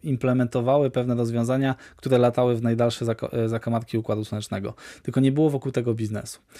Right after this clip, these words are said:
Odrobiliśmy szybką lekcję. W ciągu tych kilku lat pozys-, polskie firmy powstały, można powiedzieć, jak grzyby po deszczu i dostarczyliśmy kilka ciekawych rozwiązań. Mówię my, no jakby jako, że jestem członkiem tego całego, ce-, całej branży kosmicznej w Polsce,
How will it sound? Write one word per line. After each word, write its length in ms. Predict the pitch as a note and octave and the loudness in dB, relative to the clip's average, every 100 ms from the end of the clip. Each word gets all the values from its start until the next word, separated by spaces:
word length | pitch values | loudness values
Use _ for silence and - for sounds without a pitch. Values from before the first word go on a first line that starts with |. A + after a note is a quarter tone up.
| - | -10
Odrobiliśmy 460 | B2 A#2+ C3+ C#3+ C3+ | -4 0 0 -2 -2
szybką 360 | D#3+ - C3+ | -2 -2 0
lekcję. 400 | A#2 G#2+ - C#3+ | 0 0 -2 -4
W 40 | D#3+ | -2
ciągu 220 | C#3 B2+ | -4 -4
tych 220 | C3 A#2 | -6 -8
kilku 320 | - D#3 - | -6 -8 0
lat 320 | B2 A2+ C3+ - | 2 2 0 -12
pozys-, 360 | C#3+ B2 - - | -8 -6 -6 -4
polskie 380 | C#3+ C#3+ - B2+ | -2 -2 -4 -2
firmy 240 | C3 B2 | 0 0
powstały, 540 | A#2 A#2+ - B2+ A#2+ A#2+ - - | -2 -10 -2 0 2 0 -6 -6
można 260 | A2 A#2+ | -4 -2
powiedzieć, 240 | A#2 B2 A2+ | 0 -2 -2
jak 80 | A#2 | -4
grzyby 260 | A#2+ C#3 | 2 2
po 120 | B2 G#2+ | 2 0
deszczu 400 | G2+ - C#3 E3 - - | -2 -2 -4 -4 -8 -8
i 360 | C3+ C3 B2+ - - | -2 2 2 -2 -4
dostarczyliśmy 800 | B2+ A#2+ C3+ C#3 E3 - C#3+ - _ | -2 0 0 2 0 2 2 0 _
kilka 360 | - E3 F3 D3+ | -4 -2 2 0
ciekawych 400 | C3+ C#3+ C3+ B2 | 2 0 0 2
rozwiązań. 580 | A#2+ A#2+ A2+ A#2+ F3 G3 - A#2 | 2 2 0 0 -2 -4 -6 -2
Mówię 280 | B2 A#2 | 0 2
my, 300 | G#2+ A#2+ C3+ | 2 4 4
no 180 | B2 A#2 | 4 0
jakby 280 | A#2 A2+ A#2+ | -2 -2 0
jako, 200 | A2+ B2+ | 0 0
że 80 | A#2+ | 0
jestem 240 | A#2+ B2 | 0 -2
członkiem 340 | A#2 B2+ A2+ G#2+ | 2 0 0 -6
tego 200 | A2 A2 | -4 -4
całego, 320 | A2 A2 A#2 | -4 -4 -4
ce-, 220 | C3 B2+ | -4 -6
całej 240 | - A#2+ | -2 0
branży 260 | A#2 A2+ A2+ | 2 2 0
kosmicznej 400 | A2+ - A#2 A#2+ | -4 -6 -4 -4
w 60 | - | -2
Polsce, 400 | A2 - D3+ | -4 -2 -2